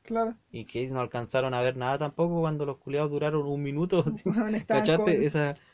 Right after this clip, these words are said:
Speaker 2: esa vista cuando estaba así como a
Speaker 1: Sí,
Speaker 2: lo largo
Speaker 1: sí.
Speaker 2: y después queda una llama. Mi hermano me dijo, "Mira, ponle la atención a, a la llama del medio". Y de repente como que pasaron veinte, treinta segundos y cagaron todos. Y
Speaker 1: Se
Speaker 2: dije,
Speaker 1: fueron
Speaker 2: "Oh,
Speaker 1: apagando
Speaker 2: conche tu
Speaker 1: todas
Speaker 2: madre".
Speaker 1: una por una, weón.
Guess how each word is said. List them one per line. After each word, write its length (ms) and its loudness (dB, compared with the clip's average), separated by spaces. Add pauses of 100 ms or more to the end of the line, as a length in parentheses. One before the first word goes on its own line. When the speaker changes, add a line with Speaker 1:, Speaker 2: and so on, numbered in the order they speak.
Speaker 2:
esa 200 -2
vista 240 0
cuando 220 0
estaba 220 0
así 160 -2
como 160 2
a 40 8
Speaker 1:
Sí, 60 12
Speaker 2:
lo 60 10
largo 440 6
Speaker 1:
sí. 60 4
Speaker 2:
y 140 2
después 300 2
queda 240 4
una 240 0
llama. 320 2
Mi 100 0
hermano 320 0
me 80 -2
dijo, 200 -6
"Mira, 240 -6 (500)
ponle 220 -4
la 80 -2
atención 400 -2
a, 160 -4
a 260 -2
la 140 -2
llama 240 -4
del 160 -4
medio". 340 -4 (560)
Y 80 -12
de 80 -4
repente 500 -2
como 220 0
que 100 -4
pasaron 560 -2 (320)
veinte, 380 -2
treinta 360 -2
segundos 440 2
y 60 -4
cagaron 580 0
todos. 400 0
Y 140 -8
Speaker 1:
Se 60 -6
Speaker 2:
dije, 120 -6
Speaker 1:
fueron 200 2
Speaker 2:
"Oh, 80 4
Speaker 1:
apagando 340 0
Speaker 2:
conche 120 -2
tu 60 -4
Speaker 1:
todas 180 2
Speaker 2:
madre". 220 2
Speaker 1:
una 140 0
por 140 -4
una, 200 2
weón. 240 0